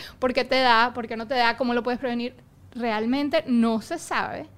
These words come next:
Y como hay tanta ambigüedad, por eso genera tanta como que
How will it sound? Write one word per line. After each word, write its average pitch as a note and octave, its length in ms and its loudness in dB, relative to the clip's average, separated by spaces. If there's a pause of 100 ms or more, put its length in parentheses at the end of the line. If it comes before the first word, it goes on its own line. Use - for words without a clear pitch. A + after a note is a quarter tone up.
(520)
Y C#4 880 2
como B3+ 260 2
hay B3+ 140 2
tanta F#4+ 400 4
ambigüedad, A#3+ 560 -2
por B3+ 180 0
eso G#4+ 240 0
genera A3+ 320 0
tanta B3 360 -2
como C#4 280 -2
que G#3+ 240 -2